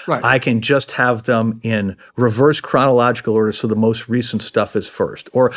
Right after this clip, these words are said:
Speaker 2: I can sit there and say, "I'm only interested in baseball," or, "I'm only interested in politics," whatever it is.
Speaker 1: Just like in the old days, you could subscribe to the National Enquirer or the New York Times.
Speaker 2: Right. In this context, what this is, is the company sits there and says, "My business interest is based on keeping this person not only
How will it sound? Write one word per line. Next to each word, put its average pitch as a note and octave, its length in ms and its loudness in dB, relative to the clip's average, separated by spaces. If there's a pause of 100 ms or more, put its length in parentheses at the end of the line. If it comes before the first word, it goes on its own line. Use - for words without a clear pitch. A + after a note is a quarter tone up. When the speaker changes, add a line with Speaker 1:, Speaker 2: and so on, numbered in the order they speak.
(140)
Speaker 2:
I B2 100 0
can A#2+ 160 -2
sit D#3 220 -2
there C#3 100 2
and A#2 100 0
say, B2 140 0
"I'm A#2 160 2
only C3+ 260 0
interested A#2 380 -2
in G#2+ 80 -6
baseball," G#2 500 -2
or, G2 160 -2
"I'm F#2+ 120 -4
only G#2 280 -4
interested G2+ 560 -4
in G2 280 -8 (200)
politics," G#2 520 -2
whatever D#3 440 2
it A#2 180 -2
is. A2 100 -2
Speaker 1:
Just G#3 180 2
like G3+ 200 2
in G3 100 0
the G3 100 2
old G#3 180 4
days, F3 200 2
you E3+ 80 -2
could C#3+ 140 -4
subscribe D#3+ 360 0
to D#3+ 40 0
the D3+ 60 -2
National D3+ 300 -2
Enquirer C#3+ 360 -2
or D#3 200 -4
the C#3+ 60 -4
New C#3 80 -4
York C3 180 -4
Times. F#2 440 -12 (100)
Speaker 2:
Right. A2+ 300 -4 (240)
In C3 220 -2
this A3 260 2
context, A#2 680 -2
what C3+ 160 0
this D#3 220 0
is, C3 160 0
is A2 120 -8
the A#2+ 100 -10
company F#3+ 360 -2
sits - 260 -2
there B2+ 100 0
and A2 80 -2
says, G#2 220 -2
"My C#3 200 2
business D3 460 -2
interest - 340 -8
is G2 120 -10
based A#2 360 -2
on F#2+ 120 -6
keeping D#3 480 -6
this A2+ 200 -2
person F#2 460 -4
not C3 460 -2
only A#2+ 360 0